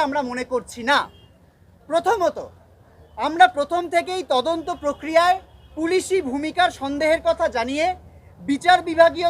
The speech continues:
তদন্তের দাবি করেছিলাম। মহামান্য সুপ্রিম কোর্টের গত শুনানি থেকে আমাদের এই বক্তব্যই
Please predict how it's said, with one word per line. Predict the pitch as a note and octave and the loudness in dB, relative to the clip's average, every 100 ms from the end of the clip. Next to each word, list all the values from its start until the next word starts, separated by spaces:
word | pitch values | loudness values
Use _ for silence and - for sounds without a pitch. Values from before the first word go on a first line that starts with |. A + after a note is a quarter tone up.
| - | 0
তদন্তের | C4 C#4+ C#4 D4+ A3+ | 0 0 -2 -2 -2
দাবি | A3+ D4 | -2 -2
করেছিলাম। | B3+ A3+ A3 D#3+ A2 - - - - - - A3 | -2 -2 -4 -10 -12 -18 -20 -20 -20 -20 -10 0
মহামান্য | D4 F4 F4 F4 F4 E4 | 2 4 2 -2 -4 -6
সুপ্রিম | D4 - D#4+ D4 | -10 -8 -6 2
কোর্টের | E4 D#4 G3 - - - - - A3+ | 2 4 -2 -4 -20 -20 -20 -4 0
গত | C4 E4+ F4 F4+ - - - - - | 2 2 0 -2 -10 -20 -20 -20 -10
শুনানি | C#4+ D#4 E4 E4 | -4 0 0 -2
থেকে | E4+ F4+ D4 | -2 0 2
আমাদের | C#4 D#4 D#4+ | 0 -4 -6
এই | C4 | -4
বক্তব্যই | A#3+ - D4+ C4+ E4+ | -4 -2 -4 -2 0